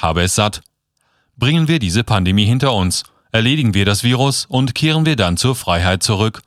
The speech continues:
sagte er in der Debatte. Sichert.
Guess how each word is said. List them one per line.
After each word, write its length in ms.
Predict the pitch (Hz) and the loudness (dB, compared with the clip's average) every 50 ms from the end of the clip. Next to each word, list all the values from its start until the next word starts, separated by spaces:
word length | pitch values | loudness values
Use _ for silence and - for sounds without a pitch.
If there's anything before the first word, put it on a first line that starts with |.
| _ _ _ _ _ _ - | _ _ _ _ _ _ -4
sagte 440 | - 98 110 120 135 139 - - 147 | -2 0 0 0 0 -2 -2 -4 -4
er 300 | 139 131 123 98 87 82 | -2 -2 -2 0 0 0
in 120 | 85 87 | 0 0
der 140 | 90 87 87 | 0 0 0
Debatte. 500 | 85 90 90 104 104 - 101 90 80 73 _ _ _ _ _ _ _ _ _ _ _ _ _ _ _ _ _ _ _ | 0 0 -2 -2 0 0 -2 -2 -2 -4 _ _ _ _ _ _ _ _ _ _ _ _ _ _ _ _ _ _ _
Sichert. 480 | - 113 131 147 - 107 87 85 - - | -4 -2 -2 0 0 0 -2 -4 -6 -10